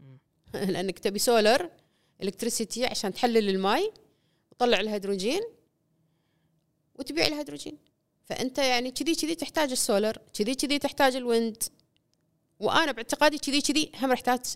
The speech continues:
Speaker 2: النفط والغاز.
Speaker 1: مم. الموضوع يبقى بعدين ماركت شير، منو ايش كثر ياخذ، آه، ايش كثر من الماركت.
Speaker 2: صحيح.
Speaker 1: أم أحمد، أنت الح-، بس ال-،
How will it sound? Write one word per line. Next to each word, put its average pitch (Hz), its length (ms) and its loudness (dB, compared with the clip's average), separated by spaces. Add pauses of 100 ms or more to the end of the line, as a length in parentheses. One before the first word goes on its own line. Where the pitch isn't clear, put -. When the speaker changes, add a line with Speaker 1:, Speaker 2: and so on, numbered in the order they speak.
(140)
Speaker 2:
النفط 233 380 -10
والغاز. - 600 -8
Speaker 1:
مم. 139 140 -20 (1200)
الموضوع 147 340 4
يبقى 143 180 4
بعدين 139 220 4
ماركت 143 340 0
شير، 135 200 -10
منو 123 160 -8
ايش 123 140 -10
كثر 139 240 -6
ياخذ، 127 280 -2 (160)
آه، 127 360 -6
ايش - 140 -6
كثر 135 240 -4
من 127 100 -4
الماركت. 120 680 -8
Speaker 2:
صحيح. 208 400 -20 (440)
Speaker 1:
أم 143 120 -2
أحمد، 156 240 -2
أنت 160 140 0
الح-، 151 120 0
بس 160 300 4
ال-، 156 400 -10